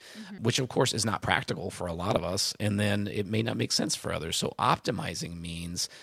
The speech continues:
Speaker 2: when you actually coordinate your Social Security benefits with every other resource you have and the needs that you have for your retirement, and it ends up providing the most benefits and most results. So as an example,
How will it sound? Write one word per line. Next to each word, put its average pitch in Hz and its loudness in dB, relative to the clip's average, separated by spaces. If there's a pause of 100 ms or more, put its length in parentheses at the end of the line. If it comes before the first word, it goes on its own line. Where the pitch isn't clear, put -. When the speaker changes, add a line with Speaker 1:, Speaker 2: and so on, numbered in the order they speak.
(220)
Speaker 2:
when 101 0
you 95 2
actually 87 0 (340)
coordinate 131 4
your 95 0
Social 92 -4
Security - -8
benefits 90 -6
with - -12
every 110 2
other 92 0
resource 92 0
you 85 -4
have 82 -4
and 92 -6
the 82 -6
needs 92 -4
that 90 -8
you 90 -4
have 82 -4
for - -10
your - -8
retirement, 117 0 (260)
and 98 -2
it - 0
ends 95 -2
up 196 -6
providing 85 -4
the 98 -6
most 95 0
benefits 80 -4
and 82 -6
most 80 -8
results. - -6
So - 2
as 107 0
an 104 -4
example, 95 -2